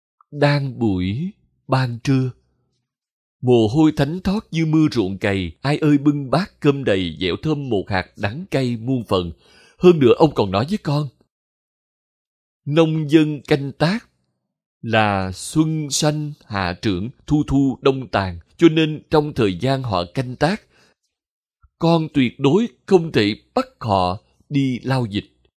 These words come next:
Họ sẽ không còn cách nào canh tác nữa." Rất nhiều quân dương không tốt, chỉ vì sự hưởng thụ của mình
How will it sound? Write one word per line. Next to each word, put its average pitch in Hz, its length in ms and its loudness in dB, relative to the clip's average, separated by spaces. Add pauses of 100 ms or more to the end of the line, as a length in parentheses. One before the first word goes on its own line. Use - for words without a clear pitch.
(220)
Họ 127 160 -2
sẽ 170 120 -2
không 156 200 -4
còn 107 200 0
cách 254 120 -2 (100)
nào 95 140 -2
canh 104 240 -6
tác 160 240 -6
nữa." 95 240 -6 (840)
Rất 302 140 4 (100)
nhiều 117 340 0 (100)
quân 151 200 0
dương 143 180 0
không 139 240 -2
tốt, 240 220 2 (1200)
chỉ 143 360 0
vì 123 220 4
sự 113 200 2
hưởng 110 240 0
thụ 101 220 0
của 156 100 2
mình 113 240 0